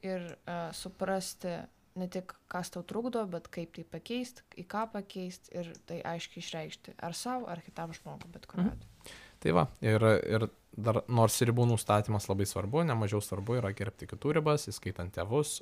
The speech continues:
Speaker 2: vaikus, romantinius partnerius, vadovus ir taip toliau, su kuriais bendrauji.
Speaker 1: Iš esmės žmonės.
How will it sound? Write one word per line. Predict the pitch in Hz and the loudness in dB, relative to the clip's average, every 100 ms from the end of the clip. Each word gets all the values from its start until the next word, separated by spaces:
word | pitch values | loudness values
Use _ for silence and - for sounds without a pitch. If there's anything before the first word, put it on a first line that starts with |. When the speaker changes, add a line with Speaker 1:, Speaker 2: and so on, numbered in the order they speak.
| - | -4
Speaker 2:
vaikus, | 87 - 135 139 - | -6 -2 0 0 0
romantinius | 90 95 92 139 139 127 | -4 -2 0 0 0 -2
partnerius, | - 117 117 110 110 107 - - - | 2 2 2 -2 -2 -4 -10 -14 -12
vadovus | 95 101 110 123 117 - | -8 2 4 6 2 -2
ir | - | -6
taip | - - | -10 -12
toliau, | - 95 90 101 - - - | -10 -8 -8 -10 -18 -20 -20
su | - | -20
kuriais | - 95 95 | -6 -4 -2
bendrauji. | 92 92 - 107 | -6 -8 -8 -8
Speaker 1:
Iš | - - | -6 -6
esmės | 233 196 | -4 -6
žmonės. | 180 170 170 | -6 -10 -14